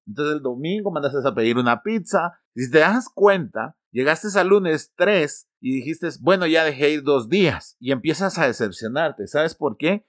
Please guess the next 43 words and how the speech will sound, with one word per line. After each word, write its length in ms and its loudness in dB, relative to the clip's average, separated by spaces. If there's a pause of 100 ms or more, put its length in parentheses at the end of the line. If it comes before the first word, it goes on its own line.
Porque 360 0
en 200 -4
tu 200 -2
vida 280 4
hay 140 0
una 240 0
mala 580 0
planificación. 1040 -6 (120)
Tenemos 420 2
muchas 380 2
ideas, 380 2
pero 180 2
muy 300 0
mal 420 0
planeadas. 920 0 (120)
Mira 300 4
lo 140 2
que 100 0
dice 240 0
la 160 2
palabra 580 0 (120)
de 160 -2
lo 80 2
que 120 0
leímos 420 0
el 100 -4
día 180 2
de 120 0
hoy. 280 -4
"La 160 -2
gente 320 0
tiene 320 -2
muchas 460 0
ideas, 440 0 (140)
pero 200 2
solo 260 2
se 160 0
hará 400 2
realidad 580 0
la 100 -2
decisión 460 -4
del 160 -6
Señor". 400 -4